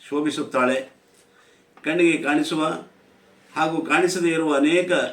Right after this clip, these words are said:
ಜೀವಜಂತುಗಳ ಉತ್ಪತ್ತಿಯು ಈ ಸಂದರ್ಭದಲ್ಲಿ ವಿಶೇಷವಾಗಿ ಆಗುತ್ತಿರುತ್ತದೆ. ಹೀಗಿರುವಾಗ ಮಹಾವ್ರತಧಾರಿಗಳಾದ ಮುನಿಗಳು, ವ್ರತಿಕರು, ಸಾಧುಗಳು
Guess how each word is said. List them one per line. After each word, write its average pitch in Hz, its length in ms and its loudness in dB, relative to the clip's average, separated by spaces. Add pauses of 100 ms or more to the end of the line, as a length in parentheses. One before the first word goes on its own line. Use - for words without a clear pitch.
(120)
ಜೀವಜಂತುಗಳ 139 760 0
ಉತ್ಪತ್ತಿಯು 123 1000 -4 (420)
ಈ 120 120 -6
ಸಂದರ್ಭದಲ್ಲಿ 127 960 -2
ವಿಶೇಷವಾಗಿ 123 560 -4
ಆಗುತ್ತಿರುತ್ತದೆ. 104 840 -6 (1400)
ಹೀಗಿರುವಾಗ 180 560 4 (800)
ಮಹಾವ್ರತಧಾರಿಗಳಾದ 139 1000 2
ಮುನಿಗಳು, 143 640 0 (800)
ವ್ರತಿಕರು, 147 640 -2
ಸಾಧುಗಳು 147 800 -2